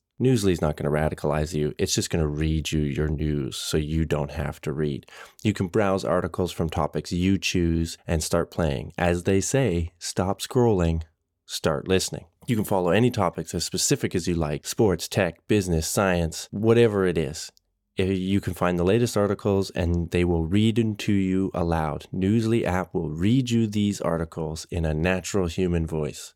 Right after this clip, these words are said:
So you don't have to read, 'cause reading sucks. We all know that, right? And they have podcasts as well. We're on the featured tab. That's why I'm doing this.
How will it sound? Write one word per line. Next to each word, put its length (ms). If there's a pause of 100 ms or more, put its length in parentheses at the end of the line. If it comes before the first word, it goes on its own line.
So 220
you 200
don't 260
have 300
to 120
read, 460
'cause 220
reading 340
sucks. 460
We 100
all 160
know 180
that, 220
right? 280 (100)
And 260
they 100
have 180
podcasts 500
as 140
well. 280
We're 280
on 100
the 80
featured 420
tab. 420
That's 300
why 180
I'm 160
doing 280
this. 220